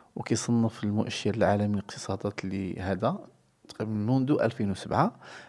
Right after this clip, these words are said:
على أساس القدرة ديالها على الابتكار، استنادا إلى تقريبا نحو ثمانين مؤشر، بما في ذلك الموارد البشرية، البحث العلمي، تطور السوق، تطور بيئة الأعمال، آه، الأداء الأكاديمي، بالإضافة إلى البنية التحتية.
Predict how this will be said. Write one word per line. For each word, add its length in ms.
على 140
أساس 420
القدرة 400
ديالها 420
على 140
الابتكار، 560
استنادا 380
إلى 300
تقريبا 380
نحو 420
ثمانين 380
مؤشر، 480
بما 200
في 240
ذلك 220
الموارد 380
البشرية، 680
البحث 360
العلمي، 480
تطور 420
السوق، 540
تطور 440
بيئة 320
الأعمال، 500
آه، 140
الأداء 440
الأكاديمي، 800
بالإضافة 580
إلى 180
البنية 320
التحتية. 540